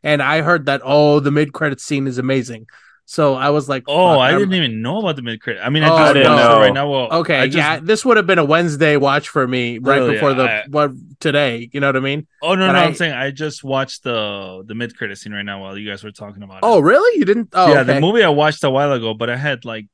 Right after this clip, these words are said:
Speaker 2: no interest in the movie whatsoever.
Speaker 1: So you
Speaker 2: So, like,
Speaker 1: bounced?
Speaker 2: any spoilers or anything?
Speaker 1: Mm-hmm.
Speaker 2: Uh,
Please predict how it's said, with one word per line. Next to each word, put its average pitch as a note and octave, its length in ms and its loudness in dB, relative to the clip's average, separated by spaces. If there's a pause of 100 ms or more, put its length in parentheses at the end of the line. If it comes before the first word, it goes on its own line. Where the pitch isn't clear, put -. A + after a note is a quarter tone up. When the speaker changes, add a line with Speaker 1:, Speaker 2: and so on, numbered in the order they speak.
(260)
Speaker 2:
no B2+ 260 -6
interest C3+ 300 -8
in B2+ 60 -10
the A#2+ 60 -8
movie B2+ 200 -8
whatsoever. B2 680 -6 (300)
Speaker 1:
So - 60 -8
you B2+ 140 -2
Speaker 2:
So, C3 80 0
like, - 20 2
Speaker 1:
bounced? B2+ 440 -4 (200)
Speaker 2:
any E3 300 0
spoilers D#3 580 -4
or D3+ 80 -6
anything? G3 480 -10 (260)
Speaker 1:
Mm-hmm. A2 280 -18
Speaker 2:
Uh, - 20 -18